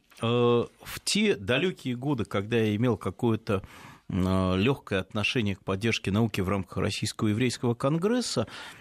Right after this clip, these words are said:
э, Владик Иванович занимался, э, происхождением жизни во Вселенной. Вот при каких граничных условиях, весьма примитивно щас говорю,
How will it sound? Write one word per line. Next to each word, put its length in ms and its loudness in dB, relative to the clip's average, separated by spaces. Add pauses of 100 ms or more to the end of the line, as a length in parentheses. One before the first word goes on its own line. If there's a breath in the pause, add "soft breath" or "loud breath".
(120 loud breath)
э, 60 -2
Владик 880 0
Иванович 440 0
занимался, 960 2
э, 380 2 (340)
происхождением 680 2
жизни 300 2
во 140 4
Вселенной. 800 -2 (460)
Вот 260 0
при 120 -2
каких 320 -2
граничных 560 -2
условиях, 460 2
весьма 360 0
примитивно 560 0
щас 220 -4
говорю, 360 2